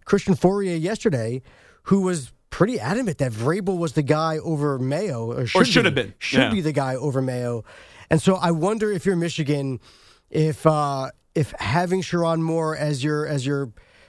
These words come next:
Speaker 1: succession plan is, is kind of putting the cart before the horse a little bit. Like, see what else is out there. There's
Speaker 2: Well,
Speaker 1: some big
Speaker 2: I,
Speaker 1: names
Speaker 2: I, I think
Speaker 1: available.
Speaker 2: you, I think you do your search, but also I think the name that you can't overlook as well is Jesse Minter, the defensive coordinator.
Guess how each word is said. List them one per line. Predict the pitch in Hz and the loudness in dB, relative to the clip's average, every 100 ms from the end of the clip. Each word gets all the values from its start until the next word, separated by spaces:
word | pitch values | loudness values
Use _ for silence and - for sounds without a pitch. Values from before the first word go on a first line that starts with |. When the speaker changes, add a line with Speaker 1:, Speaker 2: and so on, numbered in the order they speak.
| _ | _
Speaker 1:
succession | - - 196 170 175 | 0 4 4 6 2
plan | - 170 165 151 127 - - - | 4 4 4 -4 -6 -12 -20 0
is, | 156 139 123 | 2 2 -2
is | - 151 | -4 -2
kind | - 170 | 4 4
of | 135 | 4
putting | - 190 | 2 4
the | 170 | 0
cart | - 185 | 2 2
before | 175 - 180 | 2 0 2
the | 156 | 0
horse | 180 277 | -2 -4
a | 359 | -2
little | 247 | -2
bit. | 139 139 | -2 -2
Like, | 151 - | -4 -6
see | - 277 | -2 -2
what | 359 311 | 0 -2
else | 269 | -2
is | 220 208 | 0 0
out | 254 262 | 0 0
there. | 165 | 4
There's | 339 | 6
Speaker 2:
Well, | 285 277 | 6 2
Speaker 1:
some | 180 | 2
big | 262 294 | 0 0
Speaker 2:
I, | |
Speaker 1:
names | 214 294 294 214 | -2 -2 2 4
Speaker 2:
I, | 233 | 6
I | 226 208 | 6 4
think | 156 | 4
Speaker 1:
available. | 185 254 185 | 4 2 0
Speaker 2:
you, | 117 208 | 4 4
I | |
think | 262 208 | 2 0
you | 220 | 0
do | 156 220 | 2 2
your | 202 170 | 2 0
search, | - 262 156 131 - - - | 2 2 2 -2 -10 -14 -2
but | 208 208 | 0 2
also | 247 269 196 | 0 2 2
I | |
think | 180 226 | 2 -2
the | 214 | 0
name | 196 202 | 2 2
that | 180 | -2
you | |
can't | - 202 | -2 0
overlook | 196 185 185 180 | 2 2 0 0
as | 165 | -2
well | 185 262 | 0 0
is | - | 0
Jesse | 196 196 | -2 0
Minter, | 202 294 269 | 0 0 -2
the | 165 | -2
defensive | 151 156 196 190 - | -2 -2 -2 -2 -2
coordinator. | 240 339 214 127 | 0 0 -2 -2